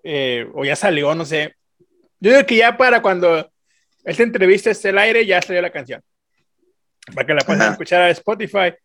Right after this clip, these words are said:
Speaker 1: se llama Los Demás. Fue una canción que, que yo la, que yo la hice con,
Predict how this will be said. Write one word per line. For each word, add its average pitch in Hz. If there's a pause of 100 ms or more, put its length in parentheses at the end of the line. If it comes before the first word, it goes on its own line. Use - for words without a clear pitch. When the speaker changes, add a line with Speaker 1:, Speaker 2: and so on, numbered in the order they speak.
(220)
Speaker 1:
se -
llama 170
Los 160
Demás. 156 (460)
Fue 185
una 254
canción 226
que, 226
que 175
yo 180
la, 220
que 180
yo 185
la 208
hice 220
con, 208